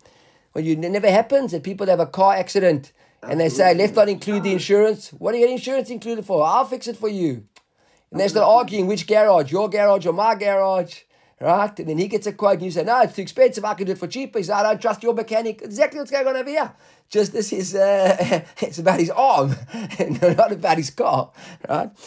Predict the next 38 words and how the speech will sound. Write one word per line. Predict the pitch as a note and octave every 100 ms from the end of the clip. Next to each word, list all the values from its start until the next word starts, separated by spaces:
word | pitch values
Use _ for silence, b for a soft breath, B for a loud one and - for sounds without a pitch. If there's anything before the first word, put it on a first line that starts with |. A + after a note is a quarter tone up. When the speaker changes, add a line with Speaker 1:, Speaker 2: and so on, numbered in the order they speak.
| B B B B
Speaker 1:
So, | - D#3+ D#3+
v'chul, | F3 - B3+ F3
so, | F3+ F#3
v'chul | F3 F3 E3+ F#3
mishtana | C4 G#3+ A#3 A3+
min | G3+
nezek | A3+ G3
min, | F3 F3 E3
min, | E3+ E3
min, | E3
eh, | D#3 D3+
b-, | D#3 D3
b-, | D#3
makom | E3 F3 F#3 F3
nezek. | G3+ E3+ C3
Mi-, | D3+ -
mahani | D#3+ F#3+ A3 G3
min, | F3
where | F#3
do | A#3+
I | A#3+
know | G#3 F#3
that | D#3
you | E3
gotta | D#3+
pay | - C#3
this? | C3+ C3
Where's | E3 -
the | -
makor | A#3 A3 A3+ A#3
now | G#3
the | D#3+
Gemara | D#3+ D3+
asked | B2 C3 -
for |
all | D3+
these | D3+
damages? | C3+ A#2+ A2+ A#2 F#3